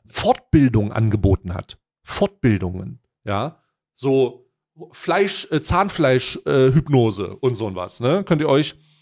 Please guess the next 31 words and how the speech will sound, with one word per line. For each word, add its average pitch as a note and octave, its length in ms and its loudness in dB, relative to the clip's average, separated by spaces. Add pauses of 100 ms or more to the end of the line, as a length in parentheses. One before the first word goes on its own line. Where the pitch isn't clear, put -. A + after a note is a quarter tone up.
(240)
könnt D#3+ 220 2
ihr, D#3+ 100 2
könnt F3 260 2
ihr F3 80 2
euch D#3 120 2
vorstellen. B2 540 2 (280)
Und C#3+ 100 2
dann E3 100 4
gibt's - 180 -2
einen G3+ 80 -2
Artikel G3 540 2
bei D#3 180 0
der, B2 460 2
äh, A2+ 160 2
bei A#2 160 2
T-Online, E3 600 2
beim B2 160 2
Investigativbereich, C3+ 1300 0 (480)
beziehungsweise C#3+ 500 4
bei C3 120 4
diesem A#2+ 200 0
journalistischen C3 540 4
Bereich. G#2+ 220 0
T-Online C3 360 2
ist G#2 80 -4
sehr A#2+ 140 2
stabil B2+ 300 0
unterwegs, G#2+ 380 -2
was G2+ 120 -4
das F2+ 120 -6
angeht. G2 360 -2